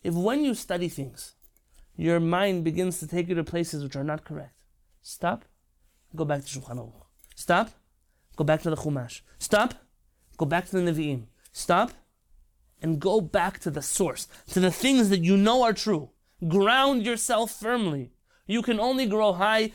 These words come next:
if you have deep foundations. Ve'od, and furthermore, shehem hatova hagedola sheishpia hakadosh baruch hu liyishuv ha'olam hazeh.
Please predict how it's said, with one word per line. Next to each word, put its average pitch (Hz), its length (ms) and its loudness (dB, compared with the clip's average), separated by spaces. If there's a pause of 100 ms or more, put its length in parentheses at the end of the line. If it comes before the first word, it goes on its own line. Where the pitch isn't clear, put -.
if 170 140 2
you 208 100 4
have 180 240 2
deep 226 200 -6
foundations. 196 720 -6 (3000)
Ve'od, 233 460 2
and 202 120 0
furthermore, 202 640 -2 (240)
shehem 226 460 -2
hatova 214 680 0
hagedola 196 840 2 (180)
sheishpia 233 880 -4
hakadosh 208 560 -2
baruch 202 200 -2
hu 233 260 -4
liyishuv 214 380 -4
ha'olam 220 420 2
hazeh. 220 500 0